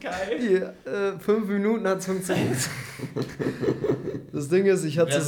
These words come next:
Speaker 1: Präsentation ging zwanzig, damit man so einen Überblick hat.
Speaker 2: Ja, hm, vielleicht. Ja, nee, das Ding ist, wir,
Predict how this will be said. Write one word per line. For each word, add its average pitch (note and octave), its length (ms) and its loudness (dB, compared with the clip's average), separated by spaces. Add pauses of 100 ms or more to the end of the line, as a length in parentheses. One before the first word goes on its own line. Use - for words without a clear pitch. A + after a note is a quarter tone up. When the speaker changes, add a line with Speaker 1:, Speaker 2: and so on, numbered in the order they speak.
Speaker 1:
Präsentation D3 260 -2
ging C#3 180 -6
zwanzig, D#3 680 -8
damit A2+ 280 -10
man A2+ 140 -12
so A2 100 -12
einen A2 180 -14
Überblick B2+ 360 -14
hat. - 340 -12
Speaker 2:
Ja, F3 720 0 (380)
hm, C#4 520 -12
vielleicht. E3+ 720 -6 (180)
Ja, E3 600 2
nee, D3+ 260 2
das F3+ 180 0
Ding F3 180 0
ist, - 360 -2 (680)
wir, D3+ 280 0